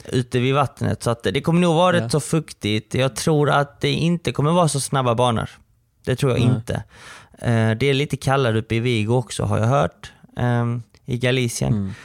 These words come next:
Speaker 1: Det är därifrån Martin Pinheiro är ifrån. Så att, eh, jag skulle väl säga att det är ganska långsamma banor.
Speaker 2: Okej. Men du, då säger jag väl att det hade varit kul att våga gå på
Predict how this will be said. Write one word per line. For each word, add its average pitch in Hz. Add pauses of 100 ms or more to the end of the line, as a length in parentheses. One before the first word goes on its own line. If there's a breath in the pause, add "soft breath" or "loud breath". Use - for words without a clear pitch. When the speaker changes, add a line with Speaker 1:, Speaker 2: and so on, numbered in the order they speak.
(200 loud breath)
Speaker 1:
Det -
är 123
därifrån 131
Martin 120
Pinheiro 123
är 127
ifrån. 143 (140)
Så 147
att, 143
eh, 156
jag 175
skulle 190
väl 190
säga 196
att 170
det 143
är 147
ganska 180
långsamma 156
banor. 131 (180)
Speaker 2:
Okej. 117 (300 loud breath)
Men 143
du, 175 (100)
då 165
säger 147
jag 127
väl 123
att - (640 loud breath)
det -
hade 160
varit 160
kul 143
att 120
våga 131
gå 117
på 110